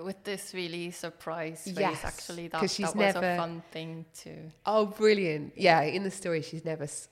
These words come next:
Speaker 2: that no one's ever seen her swim. Um,
Speaker 1: Yeah.
Speaker 2: until that point, she's afraid
Speaker 1: I
Speaker 2: of
Speaker 1: think
Speaker 2: water.
Speaker 1: that's,
Speaker 2: Yeah.
Speaker 1: uh, that, that's a very important moment in the book, isn't it?
Speaker 2: Yes, it
Speaker 1: Yeah.
Speaker 2: is. Yeah.
Speaker 1: So I actually, did you,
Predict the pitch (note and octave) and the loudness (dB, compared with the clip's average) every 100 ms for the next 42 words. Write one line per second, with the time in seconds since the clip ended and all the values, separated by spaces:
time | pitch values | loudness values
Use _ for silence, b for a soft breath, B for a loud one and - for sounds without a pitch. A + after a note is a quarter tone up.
0 | _ E3 E3+ E3 D#3+ D#3 D3 D3 C#3 D#3 | _ -8 -4 0 0 0 -2 -6 -8 -8
1 | D3 D3 - - D3 C#3+ - - - D#3+ | -8 -10 -10 -10 -10 -10 -18 -20 -8 -6
2 | D3+ D3+ D3 _ _ _ F3+ E3+ D#3 - | -6 -8 -14 _ _ _ -10 -6 -6 -6
3 | - - - C#3+ - D#3 G3 E3+ F#3+ F#3 | -10 -10 -10 -14 -12 -6 -4 -4 -4 -6
4 | D3 - C3+ G#3 G#3 E3 D#3+ G3+ F#3+ F#3 | -6 -10 -2 -2 -2 -8 -4 0 0 0
5 | F#3 F3+ F3 - - F#3 - - _ G#3+ | -2 -2 -4 -8 -2 -2 -2 -16 _ 4
6 | G#3 G#3 - F#3+ F3+ F3 E3+ E3+ F3 F3+ | 4 2 -2 0 0 0 0 -4 -4 -4
7 | E3 E3+ E3+ E3+ E3+ E3 E3+ E3 D#3+ D#3+ | -4 -6 -4 -4 -2 -4 -6 -8 -8 -8
8 | D#3+ D#3+ E3+ - E3+ E3 E3 F3+ - - | -8 -8 -14 -10 -10 -8 -8 -6 -6 -8
9 | - - - F3 E3+ F3 E3+ E3 E3 D#3+ | -14 -14 -8 -4 0 2 2 -2 -4 -4
10 | D3 B2 F#3 F3+ F3+ F3+ F#3 - - F3+ | -4 -4 0 2 2 0 -2 -6 -8 -6
11 | F3 E3 D#3+ D#3+ E3+ _ _ _ _ b | -4 -4 -6 -8 -12 _ _ _ _ b
12 | b b _ - F#3 F#3 | b b _ -12 -10 -8